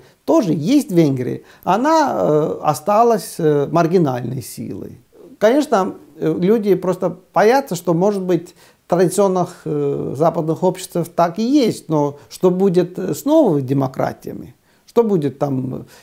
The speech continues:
э, Румыния, Болгария, там, что будет там Польша, и что там будет Прибалтика, Прибалтике? Вот что их интересует, что там-то должна быть больше возможностей появления таких сил.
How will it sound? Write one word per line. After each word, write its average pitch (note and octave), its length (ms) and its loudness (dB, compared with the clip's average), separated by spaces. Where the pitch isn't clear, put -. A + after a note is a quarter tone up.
э, C#3+ 500 -6
Румыния, D3+ 640 4
Болгария, D3+ 840 2
там, C3+ 440 -2
что F3 200 -4
будет C#3+ 320 -2
там C3 160 -4
Польша, F3+ 640 2
и D3+ 160 -2
что - 200 -8
там C#3+ 200 -8
будет C3+ 260 -8
Прибалтика, E3 800 -2
Прибалтике? D#3 760 -2
Вот A#3+ 180 0
что D#3+ 360 0
их E3 260 0
интересует, D#3 720 0
что - 160 -12
там-то F#3 440 0
должна E3+ 480 0
быть E3 160 0
больше F3+ 680 0
возможностей C#3+ 960 -2
появления D3+ 580 2
таких C3 440 -8
сил. - 360 -10